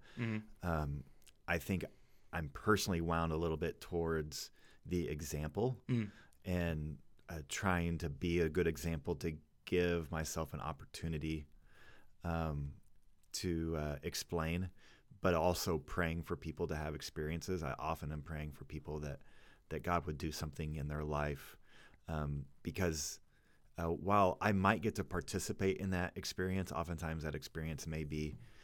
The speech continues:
Speaker 2: just a thought, you know,
Speaker 1: Mm.
Speaker 2: or, um, something that happens without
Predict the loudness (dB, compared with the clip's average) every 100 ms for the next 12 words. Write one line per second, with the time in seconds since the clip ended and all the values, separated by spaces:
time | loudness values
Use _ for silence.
0 | -20 -8 -6 -6 -8 -8 -8 -2 0 0
1 | -4 -14 -20 -8 -4 -2 -2 -2 -2 0
2 | 0 0 -4 -6 -18 -20 -12 -6 -4 -2
3 | 0 0 0 -2 -2 -2 -2 -2 -4 -2
4 | 0 4 4 4